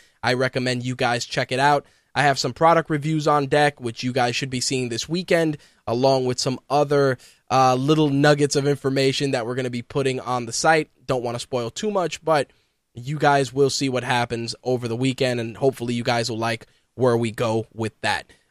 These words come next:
Uh, one thing I do wanna say, and I talked about this last week, and I'm gonna mention it again, uh, the probability of the return of our forums is looking more and more possible, primarily because Facebook is just a merciless,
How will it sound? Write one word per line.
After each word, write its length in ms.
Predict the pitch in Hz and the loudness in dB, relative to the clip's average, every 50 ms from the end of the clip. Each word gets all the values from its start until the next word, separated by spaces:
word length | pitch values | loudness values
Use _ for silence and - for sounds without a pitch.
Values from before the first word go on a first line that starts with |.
| _ | _
Uh, 220 | - 120 131 127 127 | 0 2 4 4 4
one 180 | 135 160 170 | 4 2 2
thing 140 | 175 185 175 | 2 0 2
I 120 | 170 156 147 | 2 2 2
do 160 | 143 175 185 | 2 0 2
wanna 240 | 170 170 165 160 151 | 4 4 4 4 2
say, 400 | - - 160 156 156 156 160 - | 2 2 4 4 4 4 2 0
and 180 | - 123 120 | -4 -6 -4
I 80 | 120 123 | -4 -4
talked 300 | 123 - 139 131 123 131 | 0 0 0 0 0 0
about 240 | 131 127 127 117 - | 0 0 0 0 0
this 480 | 127 123 120 - - - - - - _ _ | -2 -2 0 -2 -2 -4 -4 -6 -10 _ _
last 380 | - 123 127 135 135 135 - 139 | -8 -2 0 0 0 0 0 0
week, 280 | 135 135 135 131 - | 0 0 0 0 -2
and 120 | - 95 113 | -6 -8 -8
I'm 60 | 117 | -6
gonna 120 | 123 120 | -6 -4
mention 300 | 120 123 123 117 - 127 | -4 -4 -4 -4 -6 -6
it 80 | 120 117 | -6 -8
again, 420 | 113 - 175 175 185 180 170 160 151 - _ _ _ _ _ - | -2 2 2 4 4 4 2 0 -4 -10 _ _ _ _ _ -6
uh, 280 | 208 107 113 110 110 | -4 -2 -2 -2 -4
the 120 | 110 123 120 | -4 -6 -2
probability 760 | - 185 185 202 202 190 170 180 185 185 180 170 170 160 151 | 2 6 6 6 6 4 2 2 2 2 0 0 -2 -2 -2
of 340 | - 147 147 143 139 135 131 | 0 2 2 2 2 0 0
the 100 | 143 135 | 0 0
return 480 | 139 127 - - - 156 156 156 151 | 0 -2 -2 0 0 2 2 2 2
of 180 | 139 143 139 143 | 0 0 0 2
our 160 | 135 131 123 | 0 0 0
forums 720 | - - - 165 165 160 165 165 160 156 156 156 147 - - _ _ _ _ _ _ | -4 2 6 8 8 10 8 8 6 4 0 -2 -4 -6 -8 _ _ _ _ _ _
is 260 | 135 147 143 131 127 | 2 2 2 2 2
looking 360 | 139 156 170 165 - 160 147 | 2 2 2 2 0 -2 -2
more 460 | 139 135 135 143 147 147 147 147 147 | 0 2 4 6 8 8 8 8 6
and 240 | 135 - 131 131 127 | 4 2 -2 -2 -2
more 300 | 127 127 135 139 139 139 | 0 2 4 6 4 4
possible, 680 | - - 147 143 151 147 - 165 147 151 147 147 147 139 | 4 4 4 6 6 4 2 0 0 2 2 2 2 2
primarily 580 | - - 165 143 139 135 151 165 165 160 160 | 0 -2 0 0 2 2 2 2 2 2 2
because 540 | 151 147 135 - - 147 147 147 143 135 - - _ _ _ _ _ _ | 0 -2 -2 0 2 4 6 6 4 4 0 -6 _ _ _ _ _ _
Facebook 440 | 151 147 143 - - 147 139 131 - | 2 2 2 2 2 0 0 0 0
is 140 | 127 120 - | -4 -4 0
just 260 | - 143 139 - - | 0 0 0 2 0
a 80 | 127 | 0
merciless, 800 | 127 123 123 127 135 143 139 - - 147 143 143 139 - - | 0 0 0 2 4 4 4 4 2 2 4 4 2 2 0